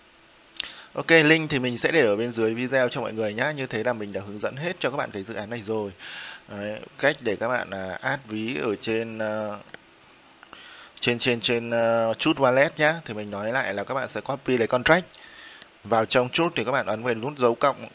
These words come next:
coin ấy, dán contract vào, sau đấy thấy cái coin của nó Z B N B đấy, các bạn kéo trượt nó lên, đấy thì là nó sẽ hiện nhá.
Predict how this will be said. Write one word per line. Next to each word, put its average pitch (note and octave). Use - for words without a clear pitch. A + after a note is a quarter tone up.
coin C3
ấy, D3
dán A2
contract D3
vào, A2+
sau A#2
đấy A#2
thấy A2+
cái A#2+
coin B2+
của G2+
nó G#2
Z C#3+
B C3
N A#2
B A#2
đấy, B2
các -
bạn B2+
kéo C3
trượt C#3
nó A#2+
lên, C3+
đấy G#2
thì A#2
là G#2+
nó G#2
sẽ C3
hiện C#3
nhá. D#3